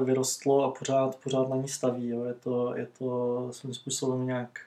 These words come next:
nějaká komunitní záležitost, eh, pro spoustu zákazníků je, nebo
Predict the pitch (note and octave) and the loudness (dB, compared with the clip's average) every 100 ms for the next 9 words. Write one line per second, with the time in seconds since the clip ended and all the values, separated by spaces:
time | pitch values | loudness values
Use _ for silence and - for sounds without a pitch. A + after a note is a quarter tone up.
0 | - - - C#3+ - D3 C#3 C3+ - C3+ | -4 -4 -4 -8 0 0 2 -2 -2 2
1 | B2+ B2+ C3 C3 C3+ C3 - - B2+ B2 | 2 2 0 -2 -2 0 -2 -2 -2 -2
2 | B2 - - - C3 C3 - C3+ C3 B2+ | -6 -12 -14 -6 -4 -4 -6 0 2 2
3 | B2+ - - - - - _ - - B2+ | 0 -8 -18 -18 -20 -20 _ -16 -4 -2
4 | A#2 - C3 C3 B2 - C3+ C3 C3 C3 | 0 0 0 0 -4 -2 2 6 6 6
5 | B2+ B2 B2 B2 B2 - - A#2+ | 4 2 2 0 -2 -8 -4 -4